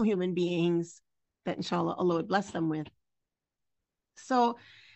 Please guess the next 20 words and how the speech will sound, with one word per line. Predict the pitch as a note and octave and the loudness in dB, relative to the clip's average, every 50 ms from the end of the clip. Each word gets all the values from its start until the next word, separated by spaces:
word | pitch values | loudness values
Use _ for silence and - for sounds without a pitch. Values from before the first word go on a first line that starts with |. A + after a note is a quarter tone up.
| _ _ _ | _ _ _
that | G#3+ C4 - - - | 4 4 4 4 0
question | - - - D4 D4 C#4 C#4 - - B3+ G#3 F#3+ F3 E3+ E3+ F3 - - - | -8 -2 0 2 2 2 0 0 0 2 2 4 4 4 2 0 -2 -8 -2
that | F3 F#3 F3 D#3+ - - | 0 2 2 2 0 -4
she's | - G3 F3 E3+ | -6 -6 -6 -4
asking, | - - F#3+ F#3 F#3 F3+ - - - E3+ F3+ - | 0 2 2 2 2 0 -4 -10 -14 -12 -10 -2
"What | D#3 G3 A#3+ | 0 2 2
do | B3 | 4
I | B3 A3+ G#3 | 4 4 2
do | F3 - F#3 F3 | 2 2 2 2
with | F#3 F#3+ F#3+ | 2 2 0
this | - D#3+ E3+ - - - - | -2 -8 -12 -12 -16 -6 -2
fomo?" | E3+ E3 D#3+ D#3 D#3 - - - - _ _ _ _ _ _ _ _ _ | 0 0 2 0 0 -2 -6 -12 -18 _ _ _ _ _ _ _ _ _
Here's | - C#4+ A#3+ G#3 | 2 2 2 2
my | G#3+ F#3 F#3 | 2 0 -2
suggestion. | - - E3+ D#3+ E3 D#3 - - - - - _ _ _ _ _ _ _ _ _ _ _ _ _ _ _ _ _ _ _ _ _ | -2 -4 -4 -4 -4 -6 -8 -10 -12 -14 -18 _ _ _ _ _ _ _ _ _ _ _ _ _ _ _ _ _ _ _ _ _
I | A#3+ B3+ | 6 6
think, | B3+ C4+ D#4 D4 D4+ C#4+ | 8 8 6 4 2 0
first | - - A#3 A3 A3+ - - - - - | 0 0 2 2 2 0 -2 -6 -4 0
of | G#3 | 4
all, | G3 F3+ E3+ E3+ E3 E3 D#3+ - | 6 6 6 6 4 2 0 -4